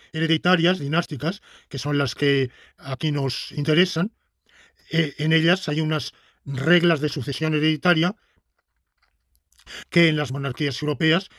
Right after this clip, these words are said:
suelen ser las de primogenitura, o, o si-, o siempre, o casi siempre son las de primogenitura. Dentro de la primogenitura,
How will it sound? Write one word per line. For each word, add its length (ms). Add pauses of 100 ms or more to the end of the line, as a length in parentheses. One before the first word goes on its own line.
(120)
suelen 360
ser 220
las 220
de 180
primogenitura, 800 (640)
o, 180
o 120
si-, 200
o 200
siempre, 420 (260)
o 80
casi 220
siempre 260
son 200
las 140
de 200 (160)
primogenitura. 680 (1400)
Dentro 520
de 340
la 400 (460)
primogenitura, 800